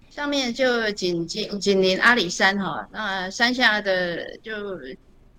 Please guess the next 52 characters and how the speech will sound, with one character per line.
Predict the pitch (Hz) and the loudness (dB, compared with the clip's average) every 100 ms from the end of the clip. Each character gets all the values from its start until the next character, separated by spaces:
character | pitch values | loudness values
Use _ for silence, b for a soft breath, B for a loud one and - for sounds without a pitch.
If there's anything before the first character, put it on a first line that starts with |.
| - | -14
紧 | 180 175 | -10 -6
接 | 170 220 | -2 0
着 | 196 | 0
嘉 | 190 214 202 | 4 4 4
义 | 196 | 0
市 | 190 202 175 | -4 -2 -2
哈， | 175 139 | -2 -2
所 | 262 | 4
以 | 277 226 | 4 6
番 | 247 254 | 4 4
路 | 254 202 | 2 0
哈 | 160 | -2
跟 | 175 233 | 0 2
嘉 | 240 226 | 2 2
义 | |
市 | 226 220 | 0 0
其 | 240 | 0
实 | 226 | 0
是 | 185 220 | 0 0
非 | 233 214 | 2 2
常 | 233 - | 2 -4
的 | 160 | -4
近。 | 160 208 180 - - - - | -4 -4 -4 -6 -20 -20 -14
啊， | 202 | -6
如 | 277 | -2
果 | 226 | 0
由 | 233 | -2
嘉 | 233 240 240 | 2 2 2
义 | 240 214 208 196 | -2 -4 -4 -6
市 | - - 214 | -4 0 4
的 | 190 | 4
大 | 208 208 | 4 2
雅 | 156 | 2
路 | 180 208 | -2 -2
直 | - 190 | -2 -4
直 | 196 180 156 | -2 -2 -4
的 | 170 165 | -4 -6
走 | 160 - 131 - | -6 -6 -6 -8
哈， | - 147 - | -14 -14 -12
就 | 214 | -10
马 | 190 160 | -8 -6
上 | 208 196 | -6 -2
就 | 202 | 2
会 | 190 | 2
连 | 175 165 | 2 0
接 | 175 | 2
到 | 185 147 | 0 0
我 | |
们 | 165 175 | -2 -4
番 | 165 185 | -4 -2
路 | 170 | -4
乡。 | 160 - 185 | -4 -4 -4